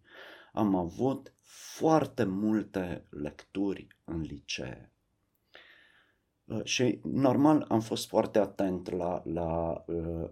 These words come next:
cum sunt îmbrăcați, cum vorbesc, ce întrebări îmi pun. Uh, și am început să-mi dau seama că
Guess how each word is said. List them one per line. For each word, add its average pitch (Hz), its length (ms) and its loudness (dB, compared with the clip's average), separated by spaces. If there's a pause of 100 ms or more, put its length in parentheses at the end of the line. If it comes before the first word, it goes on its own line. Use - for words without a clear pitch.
cum 104 220 -2
sunt 101 320 -2
îmbrăcați, 95 880 -2 (120)
cum 95 240 -4
vorbesc, 90 840 -4
ce - 140 -2
întrebări 90 600 -2
îmi 85 140 -2
pun. 85 600 -2 (640)
Uh, 175 480 -8
și - 160 0
am 120 120 4
început 120 400 -2
să-mi 156 260 4
dau 147 200 2
seama - 680 -2 (160)
că 113 320 -4